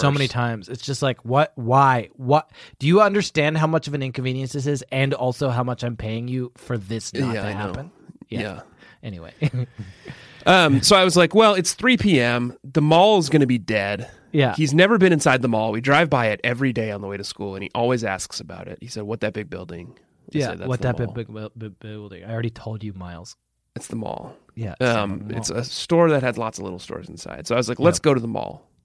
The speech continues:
Speaker 2: Let's go kill
Speaker 1: Okay.
Speaker 2: some time at the mall."
Speaker 1: Nice.
Speaker 2: So we went to the mall for, like, two hours.
Speaker 1: Oh, that's great.
Speaker 2: And just walked around, saw the sights, rode the escalators, rode the,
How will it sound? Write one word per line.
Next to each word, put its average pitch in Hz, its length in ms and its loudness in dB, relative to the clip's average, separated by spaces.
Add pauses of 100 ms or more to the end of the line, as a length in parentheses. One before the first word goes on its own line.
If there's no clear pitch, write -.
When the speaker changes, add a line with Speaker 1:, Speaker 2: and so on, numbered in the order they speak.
(140)
Speaker 2:
Let's - 140 -10
go 139 160 2
kill 135 160 0
Speaker 1:
Okay. 123 80 -4
Speaker 2:
some 113 100 -8
time 107 260 -8
at 107 80 -12
the 98 80 -10
mall." - 300 -10 (260)
Speaker 1:
Nice. 147 240 -8
Speaker 2:
So 151 100 4
we 160 140 6
went 277 100 2
to 196 80 0
the 156 80 6
mall 123 200 6
for, 123 120 -4
like, 107 300 -6
two 139 320 2
hours. - 580 -6 (100)
Speaker 1:
Oh, 262 160 -4
that's 143 220 -4
great. - 340 -8
Speaker 2:
And 131 140 -2
just 127 180 -4
walked 117 400 2
around, 156 640 2
saw 156 280 4
the 185 100 4
sights, 135 540 2
rode 143 180 6
the 160 160 4
escalators, 131 840 2
rode 135 240 2
the, 156 200 2